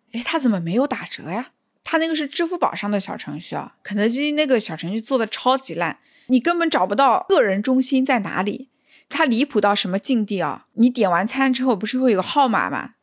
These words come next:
肯德基店里它有个大屏，它会叫号，就跟医院一样，对吧？啊，什么二零一，二零一请取餐了，就这种。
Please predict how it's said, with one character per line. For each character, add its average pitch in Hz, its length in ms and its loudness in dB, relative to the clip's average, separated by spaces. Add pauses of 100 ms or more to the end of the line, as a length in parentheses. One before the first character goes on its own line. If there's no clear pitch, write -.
(120)
肯 180 120 -4
德 190 60 0
基 240 140 -2
店 254 200 0
里 196 120 -4
它 226 100 -2
有 208 80 0
个 208 80 0
大 - 160 -4
屏， - 400 -8
它 190 100 -6
会 240 120 0
叫 247 180 0
号， 233 180 2
就 226 60 2
跟 240 160 4
医 240 140 2
院 285 260 4
一 196 60 -2
样， 175 200 0
对 185 120 -2
吧？ 180 80 2
啊， 185 420 -4
什 277 80 -4
么 277 60 -2
二 320 260 2
零 311 240 -2
一， 349 160 -4
二 349 180 2
零 320 160 -4
一 349 200 -8
请 320 200 -4
取 285 200 -6
餐 311 240 -2
了， 302 220 0 (220)
就 - 120 -16
这 202 120 -2
种。 185 200 -4